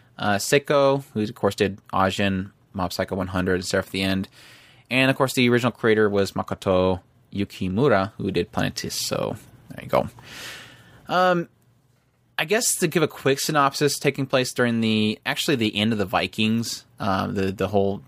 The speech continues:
series of events of the Vikings, moving more onto the wars that are happening, um, on the mainlands. We follow Thorfinn, who Thorfinn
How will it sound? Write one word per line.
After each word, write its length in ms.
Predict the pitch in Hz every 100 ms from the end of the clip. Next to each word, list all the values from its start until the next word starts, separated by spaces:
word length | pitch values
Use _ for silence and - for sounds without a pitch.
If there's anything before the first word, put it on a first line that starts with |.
| -
series 400 | - 104 98 98
of 120 | 95
events 280 | 98 98 -
of 100 | 98
the 60 |
Vikings, 640 | 95 90 - 95 95 92 - - - -
moving 240 | 113 113 107
more 180 | 104 104
onto 260 | 104 107
the 320 | 98 98 98 95
wars 380 | 98 101 101
that 80 | 101
are 40 | 95
happening, 720 | 101 95 98 98 98 98 95 _
um, 320 | 98 92 92 -
on 160 | 98 98
the 40 |
mainlands. 800 | 92 95 95 95 98 95 92 - - - - - _ _ _ _ _
We 100 | 160
follow 640 | 147 165 151 139 131 123 117
Thorfinn, 520 | - 165 175 208 202 - -
who 80 |
Thorfinn 640 | 131 135 131 139 127 123 117